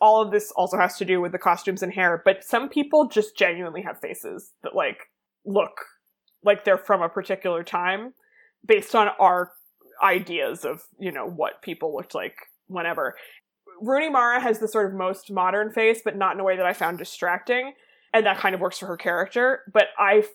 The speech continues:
I just found it, like, unbelievably successful, uh, as a casting accomplishment.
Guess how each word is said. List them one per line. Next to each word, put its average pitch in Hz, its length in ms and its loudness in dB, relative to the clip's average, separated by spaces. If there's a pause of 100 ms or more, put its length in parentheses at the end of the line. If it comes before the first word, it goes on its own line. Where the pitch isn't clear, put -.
(220)
I 208 120 6
just 247 320 -4
found 202 300 2
it, 180 160 0 (140)
like, 190 160 -4 (120)
unbelievably 185 760 0
successful, - 760 -10 (140)
uh, - 280 -4
as 196 80 0
a 180 60 -2
casting 160 560 -6 (140)
accomplishment. - 580 -8